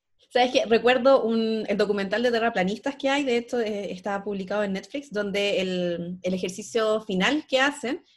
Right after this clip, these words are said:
para corroborar que el, que la, y que falla, para corroborar que la, que la Tierra es plana, es que, eh, toma un láser de un lado del río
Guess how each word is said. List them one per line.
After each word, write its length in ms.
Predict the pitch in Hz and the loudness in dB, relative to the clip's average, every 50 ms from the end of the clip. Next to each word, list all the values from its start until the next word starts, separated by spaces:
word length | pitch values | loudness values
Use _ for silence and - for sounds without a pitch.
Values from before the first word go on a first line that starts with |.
| _ _ _ | _ _ _
para 240 | 180 185 190 185 | 0 2 2 2
corroborar 540 | 185 190 180 185 185 190 190 208 214 226 233 | 0 0 2 2 2 4 4 4 4 2 2
que 80 | - 202 | -2 -4
el, 340 | 196 196 180 185 185 - _ | -4 -4 -4 -4 -6 -10 _
que 140 | _ 180 165 | _ -6 -6
la, 240 | 170 170 175 180 180 | -6 -6 -8 -8 -8
y 100 | - 180 | -8 -8
que 120 | - 175 | -8 -10
falla, 540 | - - 247 240 202 180 170 160 160 180 - - | -2 2 4 4 4 4 2 0 0 -2 -4 -4
para 160 | 170 170 170 | -4 -4 -4
corroborar 440 | 175 170 165 170 175 175 202 277 - | -4 -4 -4 -2 -2 0 -2 -2 -2
que 100 | - - | -4 -4
la, 160 | 202 - 202 | -4 -4 -2
que 100 | - 196 | -4 -2
la 140 | 170 180 180 | -2 0 -2
Tierra 160 | 185 175 196 | -2 -2 -4
es 80 | 220 - - | -4 -6 -6
plana, 320 | - 175 165 170 220 269 262 - - - - _ _ | -4 -4 -4 -2 -4 -6 -8 -12 -20 -20 -20 _ _
es 180 | 202 226 220 - - | -2 -2 -2 -4 -2
que, 540 | 240 247 254 262 247 - 214 214 214 208 208 | 2 4 4 4 2 2 0 2 2 2 0
eh, 100 | 208 208 | 0 2
toma 200 | - 254 262 277 | 2 4 4 4
un 120 | 277 277 294 | 4 4 4
láser 440 | 339 392 392 - - 240 285 427 - _ _ - | 4 4 2 2 0 0 0 -2 -6 _ _ -16
de 120 | 180 202 | -12 -8
un 80 | 208 220 | -2 0
lado 200 | 233 240 254 269 | 2 2 2 4
del 220 | 262 294 294 302 294 | 2 2 0 0 -2
río 360 | 330 294 240 214 254 349 - | -2 0 0 0 -2 -4 -6